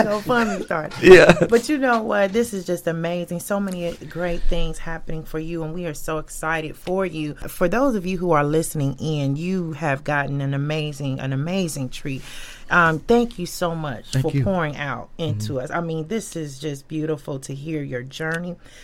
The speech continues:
Speaker 1: to hear your success, um, to hear, and then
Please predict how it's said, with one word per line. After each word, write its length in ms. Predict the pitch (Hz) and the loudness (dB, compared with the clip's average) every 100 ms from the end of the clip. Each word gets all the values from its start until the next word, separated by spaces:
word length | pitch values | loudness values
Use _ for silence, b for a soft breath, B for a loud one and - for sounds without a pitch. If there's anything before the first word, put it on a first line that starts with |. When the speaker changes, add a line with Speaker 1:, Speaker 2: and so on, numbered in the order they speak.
| b - | b -12
Speaker 1:
to 120 | 175 | -10
hear 440 | 160 170 156 160 151 | -8 -4 2 2 0
your 380 | 147 147 131 135 | -2 -2 -2 -4
success, 800 | 151 - - 156 175 175 - - - | -10 -14 -6 -4 -4 -10 -16 -18 -10
um, 280 | 151 147 147 | -8 -8 -8
to 160 | - 156 | -6 -6
hear, 240 | 160 190 - | -4 -4 -2
and 160 | 190 | -4
then 380 | 180 185 175 165 | -2 -2 -2 -6